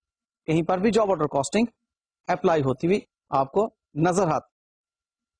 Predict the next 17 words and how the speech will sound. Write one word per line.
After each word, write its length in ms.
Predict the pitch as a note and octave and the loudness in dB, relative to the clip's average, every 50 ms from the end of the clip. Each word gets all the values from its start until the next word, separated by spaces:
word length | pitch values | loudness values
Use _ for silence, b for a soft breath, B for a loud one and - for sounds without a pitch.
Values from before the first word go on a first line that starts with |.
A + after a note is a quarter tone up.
| _ _ _ _ _ _ _ _ _ _ _ _ - E3+ | _ _ _ _ _ _ _ _ _ _ _ _ -2 -2
بس 100 | E3+ C#3 | 0 0
ذہن 240 | E3+ G3 A3+ A3+ | 2 2 2 4
میں 80 | A3 A3 | 4 4
یہ 120 | G#3 G3+ | 4 2
رکھنا 280 | E3+ D#3+ - - D#3+ D3+ | 2 0 0 0 0 0
ہے 60 | D3+ | 2
کہ 100 | - D#3+ | 0 -2
job 300 | C3+ C3 F3 E3+ F3+ F3+ | 0 0 0 0 2 0
order 160 | F#3+ F3 F#3 | 0 -2 -2
costing 400 | F3 G3 G3+ G#3 - - G#3+ F3+ | 0 0 -2 -2 0 0 0 0
کے 120 | D3 D#3+ C#3+ | 2 0 0
اندر 260 | B2+ A#2+ C#3 E3 G#3+ A#3 - _ _ _ _ _ _ _ _ _ _ _ _ _ _ _ _ _ _ _ _ _ _ _ _ _ _ _ - | 0 0 0 0 0 -2 -4 _ _ _ _ _ _ _ _ _ _ _ _ _ _ _ _ _ _ _ _ _ _ _ _ _ _ _ -4
آپ 320 | D3+ D3+ D#3 - - _ | -2 0 -2 -2 -4 _
concentrate 680 | - G#3 A3 G#3 - - C4+ C4 - B3+ C4 B3+ - - | -2 0 0 0 2 2 0 2 2 2 0 0 0 -2
کر 200 | - E3 C#3 B2+ | -2 -2 -2 0
رہے 160 | B2 B2 A#2+ | -2 -2 -2
ہیں، 280 | B2 C3 D#3 G3 C#4+ | -2 -4 -4 -4 -6